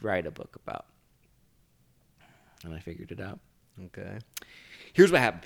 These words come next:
Speaker 1: Pete. <clears throat> There are no aliens. There's no little green men traveling from across the universe.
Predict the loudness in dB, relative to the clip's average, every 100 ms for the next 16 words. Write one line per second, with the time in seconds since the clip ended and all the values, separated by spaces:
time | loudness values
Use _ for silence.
0 | -14 -14 -20 -12 -8 -8 -10 -20 -20 _
1 | -20 -20 -20 -16 2 4 4 0 -2 0
2 | 0 0 0 0 -2 -2 -6 -14 -14 -14
3 | -12 -16 _ _ _ -20 -20 -20 -18 2
4 | 4 4 2 2 4 4 4 4 2 0
5 | 0 2 0 0 -4 -8 -18 _ _ _
6 | -18 -10 -2 0 0 -6 -10 -12 -18 -20
7 | _ _ _ _ _ _ _ _ -8 -6
8 | -6 -4 0 0 -2 -10 -14 -18 -14 -10
9 | -8 -8 -10 -14 -14 -14 -16